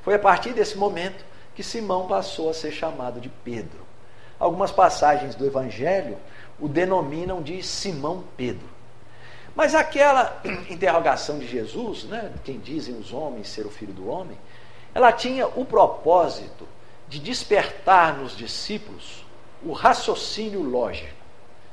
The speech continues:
Jesus estava ensinando-os a raciocinar, a questionar,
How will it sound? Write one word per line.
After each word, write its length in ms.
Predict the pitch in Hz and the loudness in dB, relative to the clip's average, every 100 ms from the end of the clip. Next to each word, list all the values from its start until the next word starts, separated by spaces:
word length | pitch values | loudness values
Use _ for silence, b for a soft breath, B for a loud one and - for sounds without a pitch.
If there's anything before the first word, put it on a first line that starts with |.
| B B B B B B B - | B B B B B B B -14
Jesus 440 | - 240 - 262 254 | 6 8 8 6 -2
estava 640 | 247 - 220 226 226 208 - | -4 2 8 8 8 2 0
ensinando-os 1200 | 240 - 220 180 196 190 156 120 90 - - - - - - | -4 -4 -4 -2 0 0 -4 -6 -8 -10 -12 -12 -12 -12 0
a 140 | 156 | 4
raciocinar, 800 | 147 - 208 - - - 113 - - - - - - B B - | 4 6 4 4 -6 -6 -10 -10 -12 -14 -14 -14 -14 B B 0
a 80 | |
questionar, 920 | 151 190 - - 170 139 135 113 92 | 2 2 0 2 2 2 2 2 -2